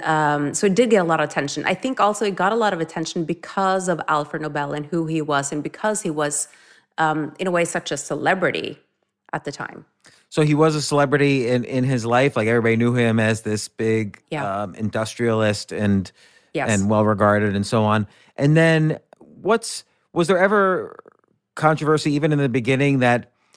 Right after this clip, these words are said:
Speaker 2: again, dynamite was used so much for war,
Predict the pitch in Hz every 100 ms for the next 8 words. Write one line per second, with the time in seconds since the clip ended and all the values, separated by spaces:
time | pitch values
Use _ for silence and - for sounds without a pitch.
0 | _ - 123 139 117 107 117 120 120 123
1 | 113 113 107 120 117 - - - 120 117
2 | 117 - 117 110 123 160 143 120 120 113